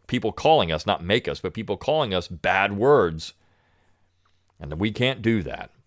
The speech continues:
Not that we are, but we can't do that. We can't even have the appearance. And, and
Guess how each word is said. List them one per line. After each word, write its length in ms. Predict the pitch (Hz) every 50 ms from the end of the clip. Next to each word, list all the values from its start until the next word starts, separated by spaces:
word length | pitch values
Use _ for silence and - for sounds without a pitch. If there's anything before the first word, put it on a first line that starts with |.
| _ _ _ - - _ _ _ _ _ _ _ _ _ _ _ -
Not 220 | - 135 143 170
that 160 | 170 170 160
we 140 | 160 190 240
are, 500 | 262 247 190 139 120 120 135 151 151 143 -
but 360 | - 92 - 110 110 110 107 113
we 140 | 101 104
can't 300 | 101 - 107 104 98 92
do 160 | 90 90 87 78
that. 180 | 65 62 67
We 80 | 85 90
can't 220 | - - 98 95
even 160 | 95 92 90
have 160 | 87 85 82 78
the 100 | 87 82
appearance. 480 | 82 - - - 151 110 82 71 -
And, 160 | 76 78 80 _ -
and 300 | 95 87 87 87 87 -